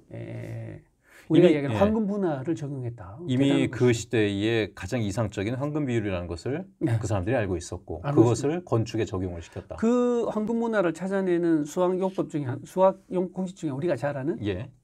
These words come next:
Speaker 1: 피타고라스 정리.
Speaker 2: 음.
Speaker 1: 이런 것들이 이미 고대에 수학이 어느 정도 발달했는가를 알 수 있을 것 같고요.
Speaker 2: 예.
Speaker 1: 또 그런 거를 적용한 기둥의 양식에,
Speaker 2: 음.
Speaker 1: 아,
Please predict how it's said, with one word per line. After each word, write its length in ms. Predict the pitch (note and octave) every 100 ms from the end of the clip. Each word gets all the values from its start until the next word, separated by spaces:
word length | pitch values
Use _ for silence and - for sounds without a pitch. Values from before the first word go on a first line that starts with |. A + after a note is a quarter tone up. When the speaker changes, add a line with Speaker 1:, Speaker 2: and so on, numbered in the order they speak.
| -
Speaker 1:
피타고라스 600 | - F3 F3 D#3 C3 A2
정리. 360 | G2 F#2+ D#2 -
Speaker 2:
음. 560 | G2 F2+ F2 E2+ E2 E2 E2 D#2+
Speaker 1:
이런 240 | - G#3 A3
것들이 360 | G3+ E3+ D#3
이미 220 | D#3 F3 F3+
고대에 920 | - C3+ G#3 G#3 F3 C#3+ D3 A2+ F#2+ - _ _
수학이 640 | - - F#3 F#3 F3+ F3+ E3+
어느 140 | D3+
정도 800 | D#3 F#3 F3 E3+ E3 D3 C#3+ C#3+
발달했는가를 800 | C3+ D#3+ G3 E3+ E3 D3 B2 A#2+
알 140 | A2+ A#2
수 120 | C3+
있을 180 | D3 -
것 80 | B2+
같고요. 280 | - E3 - A#2
Speaker 2:
예. 240 | G2+ D#2+ -
Speaker 1:
또 100 | D#3+
그런 420 | G#3 A#3+ A#3+ A3+
거를 360 | G3 F3+ F#3+ F#3+
적용한 880 | F3+ F3+ F#3 F3+ F3 E3 D#3+ C#3 -
기둥의 460 | E3 D#3+ F3+ D3
양식에, 720 | D3 F3 F3 - C3+ C3+ A3 C4
Speaker 2:
음. 400 | A2 F#2+ F#2 F2+
Speaker 1:
아, 140 | F2+